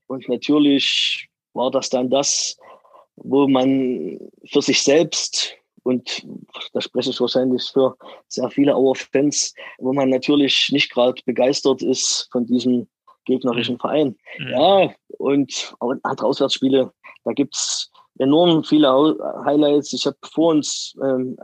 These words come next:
Speaker 1: gesagt, ähm, die Berlin-Fahrten, ich kann mich an eine Fahrt erinnern, da bin ich noch in die Berufsschule gegangen und war noch sehr, sehr jung.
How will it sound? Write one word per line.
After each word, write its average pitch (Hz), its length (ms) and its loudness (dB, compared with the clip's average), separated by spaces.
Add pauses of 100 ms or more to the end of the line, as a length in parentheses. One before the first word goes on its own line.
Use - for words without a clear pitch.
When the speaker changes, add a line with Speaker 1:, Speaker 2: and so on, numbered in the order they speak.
Speaker 1:
gesagt, 135 640 0 (460)
ähm, 123 380 -10
die 135 100 2
Berlin-Fahrten, 156 640 2
ich - 100 -4
kann 156 140 0
mich 156 160 -2
an 139 120 2
eine 135 140 0
Fahrt 160 340 2
erinnern, 143 600 0 (520)
da 127 400 -6 (120)
bin 170 140 2
ich 156 140 0
noch 170 140 2
in 165 100 0
die 147 80 2
Berufsschule 190 600 0
gegangen 156 460 2 (260)
und 139 540 -4 (340)
war 123 160 -8
noch 127 160 -2
sehr, 151 240 2
sehr 147 160 4
jung. 175 440 2